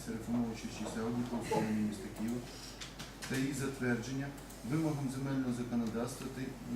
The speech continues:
іншим документам з питань землеустрою та землекористування? Якщо не відповідають, то в чому полягають невідповідність? Друге питання. Чи має місце порушення з-, з-, е, порушення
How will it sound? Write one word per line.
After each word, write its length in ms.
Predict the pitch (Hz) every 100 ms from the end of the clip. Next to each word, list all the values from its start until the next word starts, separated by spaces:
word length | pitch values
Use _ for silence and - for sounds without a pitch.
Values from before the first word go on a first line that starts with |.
| 120 120 120 127 135
іншим 300 | 123 - 113 110
документам 560 | - 113 120 139 143 135
з 20 | -
питань 260 | - 123 113
землеустрою 640 | 117 113 120 139 143 127 135 - - - - -
та 100 | 117
землекористування? 1400 | 113 127 127 123 - 135 127 - - 127 107 92 90 90 87 80 - - - - - - - - - - - -
Якщо 320 | 117 143 143 175
не 100 | 175
відповідають, 880 | 165 151 - 139 127 117 113 127 135
то 80 | -
в 160 | 123 -
чому 220 | 147 160
полягають 680 | 156 135 120 113 123 123 123
невідповідність? 1040 | 123 123 - 143 123 101 90 90 85 - - - - - - - -
Друге 280 | 143 147 123
питання. 480 | 120 - 104 98 98 - - - -
Чи 120 | - 147
має 300 | 151 185 175 143
місце 240 | 135 - - 120
порушення 580 | 139 123 120 147 135 131
з-, 380 | 120 120 113 113
з-, 120 | 120
е, 100 | 127 123 -
порушення 600 | 139 139 120 113 131 131